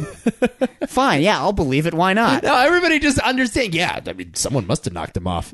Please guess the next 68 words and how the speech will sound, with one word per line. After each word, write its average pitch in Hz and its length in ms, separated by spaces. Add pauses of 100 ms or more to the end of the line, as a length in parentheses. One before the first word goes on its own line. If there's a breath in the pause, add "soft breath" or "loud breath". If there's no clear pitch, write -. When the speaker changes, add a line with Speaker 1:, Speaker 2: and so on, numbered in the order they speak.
(100)
Speaker 2:
For 170 180
Speaker 1:
They 190 80
Speaker 2:
all 190 60
Speaker 1:
can't 247 200
agree 214 240
who 220 160
it 180 80
was, 254 340
but 175 300
everybody 170 400
just 156 180
says 226 220
it's 131 140
either 139 180
the 127 100
Clintons 160 460
or 151 80
it's 151 120
the 151 100
Russians. 160 440
Speaker 2:
Jeffrey 285 380
Epstein 233 360
could 185 180
be, 214 200
like, 180 280
like, 160 180
the 160 100
worst 170 300
thing 190 160
ever. 170 80
He 151 140
could, 196 220
for 202 140
all, 247 180
you 226 120
know 254 80
what? 254 160
I 208 120
believe 208 420
Jeffrey 180 400
Epstein 147 420
is, 127 240
is, 135 360
is 127 160
an 117 100
alien 135 340
from 110 160
Mars 98 460
that 95 80
we 98 60
Speaker 1:
Dude, - 140
there's 120 140
Speaker 2:
need-, 113 100
Speaker 1:
a 110 40
new 117 120
one 165 200
Speaker 2:
we 131 80
Speaker 1:
that - 20
Speaker 2:
needed 131 160
Speaker 1:
says 131 80
Speaker 2:
to 120 80
kill 120 280
him. 95 260
Yes. 127 140
Speaker 1:
Epstein's 123 280
still 92 220
alive. 82 520 (120)
Speaker 2:
Ooh. - 380